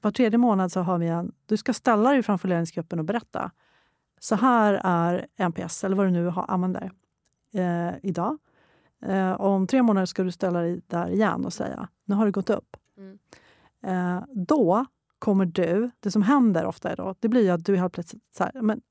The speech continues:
Speaker 1: herregud, hur ska jag göra? Och sen så börjar processen.
Speaker 2: Mm.
Speaker 1: Eh, ja, då behöver vi tänka på ett annat sätt. Vi måste faktiskt ta reda på, jag har ingen aning om kunderna,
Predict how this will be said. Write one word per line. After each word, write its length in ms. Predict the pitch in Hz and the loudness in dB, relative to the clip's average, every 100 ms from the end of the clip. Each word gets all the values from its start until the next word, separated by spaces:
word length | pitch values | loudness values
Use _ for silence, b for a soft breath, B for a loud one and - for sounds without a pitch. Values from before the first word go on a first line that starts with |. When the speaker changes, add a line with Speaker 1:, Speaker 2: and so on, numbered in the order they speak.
| _ | _
Speaker 1:
herregud, 400 | - 208 190 185 - | -4 0 0 -2 -4
hur 140 | 202 | -6
ska 160 | 190 190 | -2 0
jag 80 | 190 | 2
göra? 360 | 196 226 - - | 2 2 -2 -4
Och 140 | 220 | -4
sen 140 | 220 214 | -2 -2
så 100 | 196 | 0
börjar 480 | 226 202 226 190 | 2 4 2 0
processen. 640 | - 185 - 170 - - - | -4 -10 -10 -8 -6 -6 -10
Speaker 2:
Mm. 240 | 202 196 220 B B B _ - | -12 -18 -20 B B B _ -8
Speaker 1:
Eh, 260 | 180 180 - - _ - | -4 -4 -6 -10 _ 0
ja, 160 | 202 | 0
då 100 | 196 | 2
behöver 280 | 190 208 202 | 0 2 2
vi 160 | 175 170 | -2 -4
tänka 260 | 175 165 | -6 -6
på 80 | 175 | -8
ett 60 | 170 | -8
annat 120 | 165 | -6
sätt. 340 | 269 254 - 302 | -6 -6 -10 -2
Vi 120 | 190 | 0
måste 240 | 208 - | 0 -2
faktiskt 240 | - 165 - | -8 -6 -2
ta 60 | |
reda 240 | 175 170 190 | 0 0 -2
på, 160 | 208 | -2
jag 80 | 180 | 2
har 40 | 247 | 2
ingen 180 | 214 | 4
aning 220 | 190 180 226 | 2 2 0
om 60 | |
kunderna, 440 | 208 196 165 160 | 0 0 0 -4